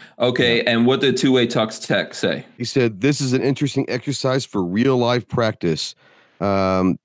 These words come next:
Speaker 2: the only thing that would make it better is if Hank's brony replaced the cards on the target." But the
Speaker 1: <laughs>
Speaker 2: first part of it is what really got me, because that's exactly what I put. Every drill is for,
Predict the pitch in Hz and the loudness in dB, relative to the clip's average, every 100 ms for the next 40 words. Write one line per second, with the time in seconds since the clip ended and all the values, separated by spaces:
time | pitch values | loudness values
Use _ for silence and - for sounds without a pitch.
0 | - 107 117 135 - 131 123 120 113 98 | -4 0 2 0 2 2 4 4 2 2
1 | 117 123 127 110 95 - 98 101 92 - | 4 4 4 2 2 0 0 2 0 0
2 | 117 120 95 82 104 117 117 104 101 - | 0 0 -4 -2 0 2 2 2 -2 0
3 | 110 113 98 - 107 107 101 95 87 151 | -2 0 -4 -4 -2 -2 0 -2 0 -2
4 | 139 76 - - - - - 110 135 120 | -2 -2 -6 -8 -20 -20 -10 0 2 2
5 | 120 - 180 208 - - 151 135 120 127 | -2 0 2 2 2 2 4 2 2 2
6 | 110 135 123 117 107 143 117 113 123 110 | 2 0 2 0 0 -2 -2 -4 -2 -2
7 | 110 - 143 147 123 117 139 143 127 127 | -2 -4 -6 -6 -6 -4 -4 -2 -2 0
8 | 127 127 - - 135 147 147 113 101 120 | -2 0 0 0 0 0 0 0 2 4
9 | 135 156 - - - - 123 - - 120 | 4 2 -2 -20 -10 0 0 0 0 2
10 | 117 117 117 | 4 4 2